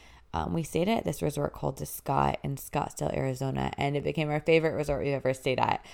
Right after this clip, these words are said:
We still talk about it all the time. And it's funny because it's a Cuban-style resort. And, um,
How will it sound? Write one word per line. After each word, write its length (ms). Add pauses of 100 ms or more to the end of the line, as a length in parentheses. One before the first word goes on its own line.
(100)
We 100
still 180
talk 220
about 160
it 60
all 140
the 100
time. 400 (160)
And 100
it's 180
funny 200
because 420 (1200)
it's 200
a 120
Cuban-style 960
resort. 560 (880)
And, 440
um, 440